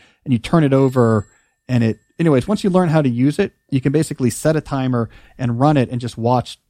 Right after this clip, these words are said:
L E D sand move down through a, through a, uh, hourglass. So you can time yourself without having to look at digital numbers on a, on a phone. So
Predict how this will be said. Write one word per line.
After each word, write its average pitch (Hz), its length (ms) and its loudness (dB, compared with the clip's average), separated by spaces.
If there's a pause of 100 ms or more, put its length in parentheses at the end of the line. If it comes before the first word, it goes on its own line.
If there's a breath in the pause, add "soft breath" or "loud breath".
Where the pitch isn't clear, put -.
L 127 120 0
E 123 60 -2
D 117 320 -2
sand 120 580 -2
move 110 220 -2
down 110 200 -4
through 104 180 -4
a, 98 80 -4 (140)
through 104 180 -8
a, 95 160 -6
uh, 87 360 -10 (440)
hourglass. 90 560 -12 (280)
So - 120 -10
you 104 60 -6
can 98 120 -10
time 151 340 -2
yourself 117 540 -4 (800)
without 120 220 -2
having 113 160 -2
to 104 60 -4
look 107 120 -8
at 104 100 -4
digital 107 300 -6
numbers 95 360 -6
on 90 140 -8
a, 82 100 -14
on 92 160 -12
a 87 40 -14
phone. 62 300 -18
So - 300 -18